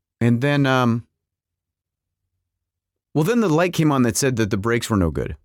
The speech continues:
I, I don't know if I mentioned that the other day, right? The brakes are no good. The brakes are no good. The brakes are no good. Well, you don't really wanna drive around with your brakes no good. So I'm like, "All right, I'm gonna take it to, you know, the guys here in the neighborhood. There's these, there are these guys."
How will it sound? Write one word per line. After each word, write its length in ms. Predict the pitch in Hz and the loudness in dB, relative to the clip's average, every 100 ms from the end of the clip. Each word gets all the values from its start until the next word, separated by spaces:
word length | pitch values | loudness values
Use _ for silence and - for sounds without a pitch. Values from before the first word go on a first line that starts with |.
| _ | _
I, 300 | - - 50 | -20 -10 -4
I 20 | |
don't 100 | 139 | 0
know 80 | 123 | 0
if 100 | 95 | 0
I 60 | 92 | 0
mentioned 340 | 95 87 92 | 2 0 0
that 120 | 85 | -2
the 100 | 82 | -2
other 140 | 82 69 | -4 -4
day, 160 | 53 | -6
right? 180 | 50 135 | -4 -2
The 60 | 139 | -2
brakes 340 | 143 180 170 | -2 -2 0
are 60 | 151 | 0
no 180 | 127 113 | 2 2
good. 280 | 92 80 | 0 0
The 80 | 117 | -2
brakes 320 | 120 156 160 | -2 -2 -2
are 60 | 165 | 0
no 140 | 160 | 0
good. 240 | 160 165 160 | 0 0 0
The 60 | |
brakes 240 | 131 120 110 | 0 0 0
are 40 | |
no 120 | 147 | 0
good. 240 | 165 180 - _ _ _ _ _ _ _ _ _ _ _ _ _ _ _ _ _ _ _ _ - - | 2 0 -2 _ _ _ _ _ _ _ _ _ _ _ _ _ _ _ _ _ _ _ _ -10 -2
Well, 80 | |
you 80 | 214 | 0
don't 180 | 262 220 | 2 2
really 340 | 196 220 226 | 2 2 2
wanna 260 | 196 165 139 | 2 2 0
drive 260 | 127 123 117 | 0 0 2
around 200 | 113 110 | 2 2
with 100 | 101 | 0
your 100 | 92 | 0
brakes 260 | 104 95 | 0 0
no 140 | 92 90 | -2 0
good. 160 | 87 | -2
So 80 | 90 | 0
I'm 60 | 95 | 0
like, 60 | |
"All 60 | 110 | 0
right, 60 | |
I'm 60 | 131 | 0
gonna 120 | 170 | -2
take 220 | 147 143 | -2 -2
it 120 | 135 - | -2 -2
to, 340 | 117 104 98 | 0 2 0
you 160 | - 87 | -2 -2
know, 100 | 101 | -2
the 100 | 92 | -2
guys 420 | 92 98 101 95 - | -2 -2 -2 -4 -8
here 220 | 98 113 | -2 0
in 80 | 123 | 2
the 80 | |
neighborhood. 260 | 110 98 98 | 2 0 0
There's 220 | 98 92 | 0 -2
these, 260 | 92 92 - | -4 -8 -6
there 140 | - 92 | -2 -2
are 40 | |
these 200 | 85 78 | -2 -6
guys." 320 | - - - | -8 -12 -14